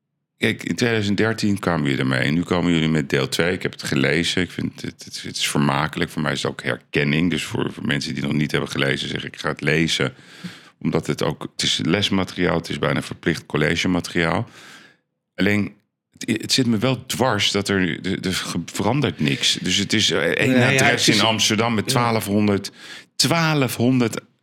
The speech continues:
Speaker 1: adressen. Op
Speaker 2: Bedrijven,
Speaker 1: één adres.
Speaker 2: ja.
Speaker 1: En dat is dan een trustmaatschappij. En, nou, leggen jullie maar even voor de luisteraar. Wat is een trustmaatschappij?
Speaker 2: Ja, dat is een, eh, <laughs> dat is een interessante. Daar besteden wij pagina's aan
Speaker 1: Ja.
Speaker 2: om dat uit te leggen. Eh,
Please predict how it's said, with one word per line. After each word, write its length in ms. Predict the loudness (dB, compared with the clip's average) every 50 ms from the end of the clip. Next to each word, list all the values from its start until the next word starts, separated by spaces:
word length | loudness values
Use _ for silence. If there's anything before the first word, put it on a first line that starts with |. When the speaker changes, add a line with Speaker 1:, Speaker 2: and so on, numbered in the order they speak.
| _ _ _
Speaker 1:
adressen. 680 | -4 -2 0 2 2 2 2 2 2 2 0 -2 -4 -8 _ _ _ _ _ _ _ _ _
Op 80 | 0 0
Speaker 2:
Bedrijven, 320 | 2 4 4 4 6 6
Speaker 1:
één 120 | 4 4 4 2
adres. 400 | 2 2 2 4 4 4 2 0
Speaker 2:
ja. 60 | 0
Speaker 1:
En 60 | 0
dat 80 | 0 0
is 60 | 2 2
dan 100 | 2 2
een 140 | 2 0 -2 -4 -4
trustmaatschappij. 960 | -2 0 2 2 2 2 2 2 0 0 -2 -2 -2 0 0 2 2 2 2
En, 220 | 2 2 2 2
nou, 240 | 0 0 0 0 -2
leggen 220 | -2 -2 -2 -2 0
jullie 140 | 2 2 2
maar 380 | 2 2 2 0 -2 -2 -2
even 160 | -2 -2 -2 -4
voor 240 | -6 -8 -4 -2
de 60 | 0 2
luisteraar. 420 | 2 2 0 0 0 0 0 0
Wat 120 | 0 0
is 60 | 0 0
een 100 | 0 0
trustmaatschappij? 760 | 0 0 0 0 0 0 0 0 -2 -2 -2 0 0 0 -2 -6 -10 -16 -20 _ _
Speaker 2:
Ja, 240 | 0 2 2 2 2
dat 180 | 0 -2 -2
is 160 | -2 -4 -2
een, 100 | -2 0
eh, 680 | 2 2 2 2 2 2 2 2 2 2 2 0 0 0 -2 -2 -2 -4
<laughs> 220 | -12 -16 -20 -12 _
dat 220 | -4 -4 -2 -2
is 100 | 0 0
een 200 | 2 2 2 2
interessante. 520 | 0 0 0 0 0 2 2 2 2 2 0
Daar 100 | 0 0
besteden 300 | 0 2 2 2 4 4
wij 120 | 2 2
pagina's 580 | 0 0 0 0 0 0 -2 -2 -2 -2 -2 -4
aan 260 | -4 -6 -6 -4 -2 0
Speaker 1:
Ja. 120 | 0 2
Speaker 2:
om 60 | 2
dat 140 | 2 2 0
uit 180 | 0 0 -2 -2
te 100 | -2 -2
leggen. 380 | -2 -2 -2 -2 -4 -4 -6 -6
Eh, 120 | -4 -2